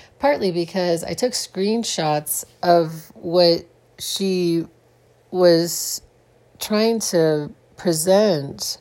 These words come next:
and I looked at them later, and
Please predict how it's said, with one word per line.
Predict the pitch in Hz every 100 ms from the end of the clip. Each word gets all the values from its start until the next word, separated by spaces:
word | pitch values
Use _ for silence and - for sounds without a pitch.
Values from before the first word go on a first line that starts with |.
| _ _ _ _ - _ _
and | 185
I | 180
looked | 175 185 220
at | 190
them | 180 156
later, | 156 165 170 151 143 -
and | - 160 147 147 147